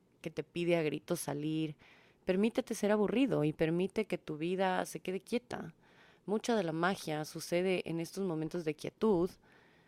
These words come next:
pero estamos condicionados como sociedad a que si no estamos on the go, no estás siendo exitoso, estás siendo un vago, y no es ni lo uno ni lo otro.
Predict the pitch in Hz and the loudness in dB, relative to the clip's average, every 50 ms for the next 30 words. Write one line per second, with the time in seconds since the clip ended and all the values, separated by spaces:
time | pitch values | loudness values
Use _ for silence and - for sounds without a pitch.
0 | _ _ _ - 185 175 - - 196 208 196 - 208 190 156 - - 151 156 165 | _ _ _ -2 0 0 0 0 -2 -2 -2 -2 -4 -4 -4 -6 -6 -4 -2 -2
1 | 175 185 185 - - 175 165 - - 147 - - 147 143 156 165 156 147 143 - | -2 -2 -2 -4 -6 -6 -6 -6 -8 -10 -6 -4 -2 0 2 2 2 2 0 -2
2 | - - - 156 - - 160 156 156 151 - - - 160 175 185 185 - 208 208 | -6 -8 -6 -6 -2 0 2 2 2 0 -2 -6 -6 -4 -4 -4 -4 -2 -2 0
3 | 202 180 - - 160 170 185 180 170 147 147 151 147 147 147 151 151 151 - - | 0 -2 -2 -4 -2 -2 -2 -2 -2 -2 0 2 4 4 4 4 2 0 -4 -10
4 | - - - - - 160 175 185 175 - 185 185 185 - - - - - - _ | -20 -20 -20 -10 -4 -2 -2 -2 0 0 0 0 0 0 -4 -10 -16 -20 -20 _
5 | - - 180 185 185 - - 160 - - 170 165 160 - - 160 160 147 151 - | -4 -2 0 0 0 -2 -6 -6 0 2 2 2 2 2 0 0 0 0 -2 -6
6 | - 160 - 180 180 175 175 180 160 151 147 147 147 143 151 151 147 - - - | -8 -8 -4 -4 -2 -2 -2 0 2 2 2 2 2 2 2 2 2 2 0 -2
7 | 208 214 208 - - 277 339 381 392 403 392 359 320 320 349 381 381 349 269 208 | -2 -2 -2 -2 0 0 0 0 2 0 2 2 2 2 4 4 4 4 4 4
8 | 185 180 214 269 - - - - - - - | 4 4 4 2 0 -2 -2 -2 -2 -4 -8